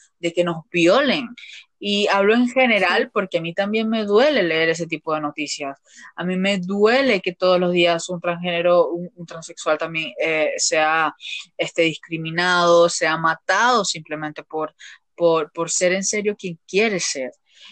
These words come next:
Speaker 1: Este, odio
Speaker 2: Sí.
Speaker 1: tanto ese tipo de cosas porque es tipo, güey, si no eres millonario, no puedes, este, cambiarte de género o ser transexual y que la gente te respete. O sea,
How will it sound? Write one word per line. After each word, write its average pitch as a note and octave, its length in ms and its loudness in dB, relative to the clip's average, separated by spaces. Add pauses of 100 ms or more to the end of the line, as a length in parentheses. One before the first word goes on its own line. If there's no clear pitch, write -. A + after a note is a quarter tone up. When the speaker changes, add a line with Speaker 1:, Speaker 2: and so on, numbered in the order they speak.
(200)
Speaker 1:
Este, F3+ 720 2
odio G#3 420 2
Speaker 2:
Sí. A#3+ 160 -12
Speaker 1:
tanto B3 240 2
ese G3+ 160 -2
tipo G3+ 240 0
de F#3 100 4
cosas F3 320 -2 (100)
porque F3 440 0
es F#3 140 -2
tipo, B3 440 0 (360)
güey, B3+ 520 2
si - 280 -4
no A3+ 180 -4 (240)
eres C#4 280 2
millonario, G#3 600 2
no F3 240 -6
puedes, G#3+ 680 2
este, F3+ 260 -8
cambiarte F3 440 -2
de F#3 100 4
género G3 420 2
o F3 80 4
ser E3 200 -6
transexual F#3 600 -2
y G3 80 -12
que F3 140 -4
la D#3+ 80 -2
gente D#3+ 240 -6
te F3 100 -6
respete. E3+ 340 -4
O - 20 -8
sea, D#3 200 -8